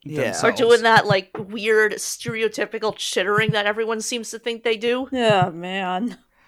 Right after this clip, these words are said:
Speaker 1: Yeah, so we talked about, we talked about the scene where, uh, the crow keeps fucking with Brendan Fraser by knocking on the windows.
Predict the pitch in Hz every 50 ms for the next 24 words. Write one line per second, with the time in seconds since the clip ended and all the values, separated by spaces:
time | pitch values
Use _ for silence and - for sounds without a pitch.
0 | _ _ - 262 277 233 202 - - - 240 220 202 202 208 208 220 214 - 254
1 | 254 294 294 - 269 196 220 196 185 180 170 165 - - - 165 175 180 - 214
2 | 190 240 - - 214 214 202 196 - 165 143 - - - 143 139 139 139 135 127
3 | 123 120 117 117 117 113 110 110 110 107 _ _ _ - - - _ _ - 120
4 | 120 120 117 123 131 - - 160 139 135 135 - - 123 117 - - - 117 -
5 | - 120 113 104 - 113 110 107 107 110 104 - 107 101 101 101 117 110 87 113
6 | 101 101 117 117 113 113 - 131 120 117 113 107 107 110 98 113 117 117 101 104
7 | 98 98 98 98 104 -